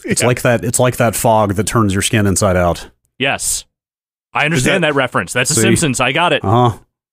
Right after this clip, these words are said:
Speaker 2: Uh,
Speaker 1: We're full of 'em around here. <laughs>
Speaker 2: is that one from the nineties too?
Speaker 1: Yes.
Speaker 2: Yeah, good, good.
Speaker 1: Like,
Speaker 2: Just make
Speaker 1: no
Speaker 2: sure nothing post two thousand.
Speaker 3: No,
Speaker 1: No
Speaker 3: absolutely
Speaker 1: late,
Speaker 3: not.
Speaker 1: no, no later than, like, ninety-five.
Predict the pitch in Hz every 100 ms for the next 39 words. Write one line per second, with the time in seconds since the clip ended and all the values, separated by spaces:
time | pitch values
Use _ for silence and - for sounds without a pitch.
0 | _ _ _ 127 123 120 113 110 - 107
1 | 127 104 98 98 85 110 104 98 90 101
2 | 98 95 160 - - - _ _ _ _
3 | _ _ _ - _ _ _ _ 135 135
4 | 127 120 123 120 117 117 117 - 127 127
5 | - - 80 62 - - - - 98 -
6 | - _ 95 80 - 98 85 92 123 113
7 | 113 110 - 110 - 110 98 87 90 90
8 | 101 78 104 101 101 104 104 101 101 104
9 | 95 95 92 90 87 95 95 87 80 90
10 | 85 - -